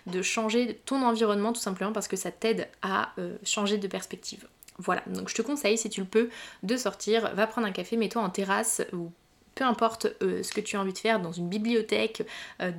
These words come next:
dans un espace de coworking justement si tu restes chez toi d'habitude. Voilà, trouve vraiment un endroit où tu vas pouvoir réfléchir,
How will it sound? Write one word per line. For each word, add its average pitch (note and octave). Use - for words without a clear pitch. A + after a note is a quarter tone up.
dans G3
un F3+
espace G#3+
de A3
coworking G#3+
justement F#3+
si F#3+
tu F3
restes F#3+
chez G3
toi F#3+
d'habitude. F#3+
Voilà, F#3+
trouve D#4+
vraiment A#3
un B3+
endroit G#3+
où G#3+
tu A3+
vas G#3
pouvoir G#3
réfléchir, A#3